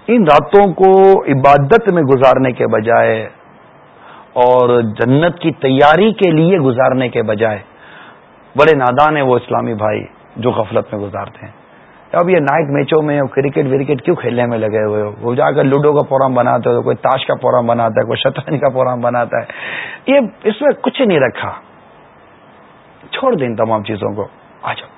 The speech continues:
بری صحبتوں کو چھوڑ دیں، بری سنگتوں کو چھوڑ دیں اور دعوت اسلامی کے مدنی ماحول سے وابستہ ہوں، فیضان مدینہ میں آ جائیں، جہاں جہاں اعتکاف ہو رہا ہے وہاں آ جائیں، انشاءاللہ تبارک تعالیٰ خوب، خوب، خوب، خوب آپ کو برکتیں نصیب ہوں گی۔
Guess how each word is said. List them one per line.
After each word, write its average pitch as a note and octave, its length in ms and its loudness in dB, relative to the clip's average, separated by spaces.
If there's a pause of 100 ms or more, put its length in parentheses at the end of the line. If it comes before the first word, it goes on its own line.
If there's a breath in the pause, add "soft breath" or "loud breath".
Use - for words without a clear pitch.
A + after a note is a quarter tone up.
(380 loud breath)
بری E3 120 4
صحبتوں C#3+ 480 2
کو C3 100 0
چھوڑ A#2+ 260 -2
دیں، A2+ 180 -2
بری C#3 220 2
سنگتوں B2+ 460 -2
کو A#2+ 140 -2
چھوڑ A2 240 -2
دیں G#2+ 200 -6 (500 loud breath)
اور C3+ 180 6 (480)
دعوت C3 460 2
اسلامی C3+ 440 -2
کے B2+ 120 0
مدنی A#2+ 300 0
ماحول A#2 240 2
سے A#2+ 120 -2
وابستہ A2+ 420 0
ہوں، G#2+ 360 -2 (160)
فیضان A#2 300 -2
مدینہ A#2 360 0
میں A2+ 120 -2
آ A2 100 0
جائیں، G#2+ 320 -2
جہاں A#2+ 260 -2
جہاں B2+ 160 0
اعتکاف A#2 460 -2
ہو A2+ 140 0
رہا A2+ 80 2
ہے G#2+ 60 0
وہاں A2 240 0
آ G#2+ 40 -2
جائیں، G#2+ 260 -6 (500 loud breath)
انشاءاللہ A#2 500 0 (100)
تبارک A2 400 -2
تعالیٰ A2 260 0 (380 loud breath)
خوب، E3+ 340 0
خوب، C#3 240 -2
خوب، C3+ 260 -4
خوب B2+ 240 -4
آپ A#2 220 -2
کو D#3 240 2 (1120)
برکتیں B2+ 440 2
نصیب A2 300 -4
ہوں G2+ 160 0
گی۔ G2 160 -4